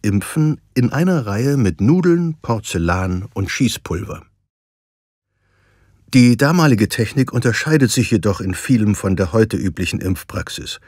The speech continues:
Als die Kunde davon nach Europa drang, nannte man es auch noch nicht Impfung, sondern Inokulation oder Variolation oder im Deutschen Blatternwälzen.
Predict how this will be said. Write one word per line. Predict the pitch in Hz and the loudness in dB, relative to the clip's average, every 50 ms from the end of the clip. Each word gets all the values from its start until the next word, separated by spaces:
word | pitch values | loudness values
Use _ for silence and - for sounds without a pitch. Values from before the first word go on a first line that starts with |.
| - - - - - - - - _ _ _ _ _ _ _ - | -20 -20 -20 -20 -20 -20 -20 -20 _ _ _ _ _ _ _ -4
Als | 107 98 92 - - | -2 0 0 0 -2
die | - 104 | -4 -2
Kunde | - - 165 185 196 180 165 | 0 2 4 4 4 4 2
davon | - 135 120 113 - 131 120 113 | 0 0 -2 -2 0 0 0 2
nach | 107 95 - | 0 0 -2
Europa | - - 104 95 82 101 113 104 - - 131 127 123 | -2 0 0 0 0 -2 -6 -8 -6 -4 -2 -2 -2
drang, | 107 - - 87 87 92 156 160 156 - _ - - - - _ _ _ | -2 -4 -4 -4 -2 -2 -2 -2 -4 -4 _ -18 -20 -20 -20 _ _ _
nannte | - 101 113 123 143 156 151 | -2 2 4 4 4 4 4
man | 135 139 131 131 | 4 4 4 4
es | 123 - - | 2 2 0
auch | - 117 107 95 | -2 -2 0 0
noch | 113 107 - 117 | 0 0 0 0
nicht | 113 92 - - - | -2 -2 -2 -4 -2
Impfung, | 123 160 156 - - 120 85 78 78 | -2 0 0 0 -2 -2 0 -2 -2
sondern | 78 101 92 87 87 87 85 80 78 78 - - - - - _ _ - | -2 -2 0 0 0 -2 -2 -2 -4 -8 -10 -18 -20 -20 -20 _ _ 0
Inokulation | - 143 151 147 - - 127 - 135 131 127 120 - - 151 147 104 120 165 | 2 4 4 4 2 0 0 2 2 2 2 0 -2 -2 -2 -2 -2 -2 -4
oder | 160 - 110 110 110 101 101 90 - - - | -2 0 2 4 6 6 4 2 -2 -8 -12
Variolation | 90 82 80 110 113 120 123 117 104 95 87 80 78 78 - - 82 78 76 - - - | -10 -4 0 2 2 4 4 4 4 4 4 2 0 -2 -4 -6 -4 -4 -4 -6 -6 -6
oder | - 98 110 127 170 185 196 196 165 - _ _ _ _ - | -2 0 2 4 4 4 2 2 0 -4 _ _ _ _ -4
im | 98 98 90 | -2 -2 0
Deutschen | 78 104 113 127 131 - - 139 135 143 147 143 - _ _ _ _ _ - - - - - - - _ | 2 2 2 2 2 2 2 2 2 2 0 -2 -8 _ _ _ _ _ -20 -20 -20 -20 -20 -20 -20 _
Blatternwälzen. | - 78 78 107 110 - 78 76 69 73 - - - - - - - - | -8 -2 0 0 0 0 0 -4 -4 -6 -6 -8 -8 -10 -10 -10 -10 -14